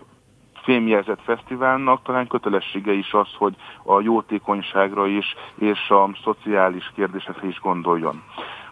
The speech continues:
A fesztiválunknak az a jellemzője, hogy, öm, minden évben kiválasztunk egy szervezetet, akinek felajánljuk azt a lehetőséget, hogy ő gyűjthet a programjainkon.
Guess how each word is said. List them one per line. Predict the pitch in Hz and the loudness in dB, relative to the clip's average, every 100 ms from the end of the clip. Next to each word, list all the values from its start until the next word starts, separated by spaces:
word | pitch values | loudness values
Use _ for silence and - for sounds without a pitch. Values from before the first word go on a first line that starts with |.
| - | -2
A | 117 123 123 - - | 4 4 2 -4 -14
fesztiválunknak | - 185 - 147 135 127 123 117 120 | 0 0 2 0 4 4 2 -4 -2
az | - 123 | -2 0
a | |
jellemzője, | 120 127 117 110 104 107 107 117 | 2 4 2 0 -2 0 2 4
hogy, | 117 113 104 104 110 | 2 2 2 2 0
öm, | 107 107 - | 0 -2 -8
minden | - 120 113 110 107 110 | -4 0 2 2 2 -2
évben | - 117 104 110 104 | -2 -2 0 -2 -4
kiválasztunk | - 107 104 101 101 - 107 98 | -4 2 6 6 2 -2 -8 -4
egy | - 107 - | -4 -4 -2
szervezetet, | 104 101 104 113 107 143 143 - - - - - _ _ | 0 2 0 -2 -2 0 0 -2 -20 -20 -20 -20 _ _
akinek | 113 117 - 127 127 - - 127 123 - | 2 2 0 -2 -2 -8 -4 -2 -2 -2
felajánljuk | - 156 131 113 107 98 98 - | 2 4 4 2 0 0 -4 2
azt | - 120 - | 2 2 0
a | 90 | -2
lehetőséget, | 92 104 - 127 127 - 135 139 127 | 0 -2 0 -2 -2 -4 2 2 2
hogy | - 120 - | -2 -4 0
ő | 127 135 110 | 2 2 0
gyűjthet | 110 113 - 113 | -2 -2 -2 -2
a | |
programjainkon. | 110 - 117 110 98 92 85 85 82 - - | 0 2 0 2 0 2 -2 -4 -8 -10 -10